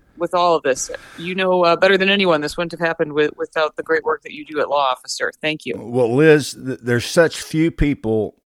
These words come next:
Speaker 2: in this world that I have encountered that are truly courageous. Everybody likes to say they have courage, right? But when it really comes down to it, there's such few people that actually put one foot in front of the other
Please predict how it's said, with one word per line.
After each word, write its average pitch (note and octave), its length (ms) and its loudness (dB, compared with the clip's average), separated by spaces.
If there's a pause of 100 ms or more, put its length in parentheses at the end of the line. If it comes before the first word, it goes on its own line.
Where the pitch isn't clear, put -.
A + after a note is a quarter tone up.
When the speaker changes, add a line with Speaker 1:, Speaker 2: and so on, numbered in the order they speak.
Speaker 2:
in A#2 120 -2
this A2 200 -2
world A2+ 280 2
that G#2 100 0
I A2 200 2
have F#2+ 340 -2
encountered G#2+ 600 -6
that G2 120 -4
are F#2 140 -6
truly F3 560 4
courageous. G2+ 560 -2
Everybody E3 280 4
likes D#3 200 4
to - 120 -8
say C#3+ 300 4
they G#2 200 2
have F#2 200 -2
courage, D#2+ 360 -6
right? F#2+ 200 -2
But F#2 120 -6
when G2 120 -4
it G2+ 100 -6
really D3+ 420 0
comes B2 340 -2
down G#2 240 -6
to G2 260 -4
it, E2+ 120 -12
there's F2+ 180 -10
such - 360 -4
few C3+ 380 -4
people A2 400 -4
that F#2+ 160 -8 (160)
actually G#2+ 720 -4 (480)
put - 300 -6
one B2 240 0
foot B2 200 -4
in F#2+ 60 -14
front A2 220 -6
of - 0 -
the G#2 100 -4
other G#2 240 -2